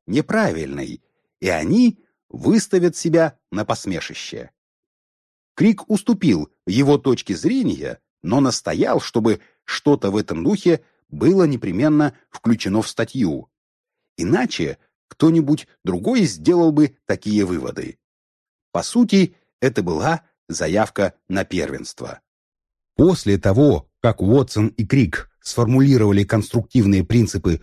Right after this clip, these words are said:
структуры двойной спирали, комплементарность и спаривание оснований,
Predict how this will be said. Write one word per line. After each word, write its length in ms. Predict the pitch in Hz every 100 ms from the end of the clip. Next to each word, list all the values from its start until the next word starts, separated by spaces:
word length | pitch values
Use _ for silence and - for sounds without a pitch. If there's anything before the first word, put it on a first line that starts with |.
| _
структуры 560 | - 117 104 - 113 90
двойной 340 | 98 104 101
спирали, 680 | - 95 95 - 80 69 - _ _ -
комплементарность 960 | 117 120 117 113 123 104 92 82 - _ -
и 60 |
спаривание 640 | - - 101 95 92 101 113
оснований, 880 | - - 135 117 85 67 64 62